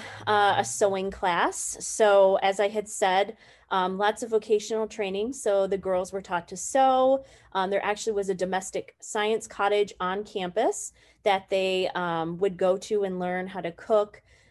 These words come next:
um, you know, uh, make linens,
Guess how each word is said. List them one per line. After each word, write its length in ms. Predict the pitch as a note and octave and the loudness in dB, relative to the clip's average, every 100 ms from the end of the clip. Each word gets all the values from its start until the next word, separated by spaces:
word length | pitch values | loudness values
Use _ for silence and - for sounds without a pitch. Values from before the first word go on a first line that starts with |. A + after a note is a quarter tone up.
| _ | _
um, 460 | F3+ E3+ E3+ E3+ - | -4 -2 -2 -4 -6
you 140 | F3 F3 | -8 -6
know, 480 | E3 D#3+ D#3+ - - | -4 -4 -4 -6 -4
uh, 320 | D#3+ C3 A#2 | -4 -2 -6
make 240 | F3+ D#3+ D#3+ | -4 -6 -6
linens, 960 | F3 A3+ A#3 G#3+ G3+ G3+ G3+ G3+ - | -2 0 2 2 0 -2 -2 -4 -8